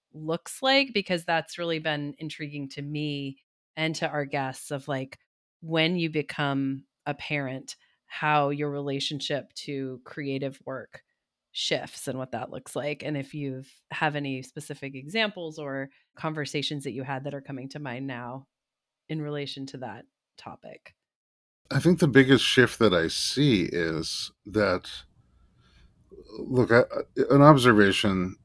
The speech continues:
Speaker 2: that I've made a few times now is that all living things have a life cycle that has four stages. And it doesn't matter if you're, uh,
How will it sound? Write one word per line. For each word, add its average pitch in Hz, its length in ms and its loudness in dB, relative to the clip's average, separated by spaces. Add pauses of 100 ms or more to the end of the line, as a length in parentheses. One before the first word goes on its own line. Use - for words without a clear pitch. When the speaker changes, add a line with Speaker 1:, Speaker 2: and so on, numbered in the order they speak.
Speaker 2:
that 104 500 0
I've 104 140 2
made 110 220 6
a 92 40 4
few 107 200 4
times 85 400 -4
now 80 220 0
is 76 180 -4
that 80 340 -2 (720)
all 110 180 4
living 104 320 4
things 82 500 -4
have 82 280 -4 (1160)
a 98 80 2
life 92 320 2
cycle 78 540 -2 (440)
that 92 160 -2
has 87 200 -4
four 90 260 -2
stages. - 580 -8 (1500)
And 87 420 0 (280)
it 101 100 0
doesn't 104 240 4
matter 95 160 4
if 82 140 -6
you're, 82 380 0 (100)
uh, - 320 -8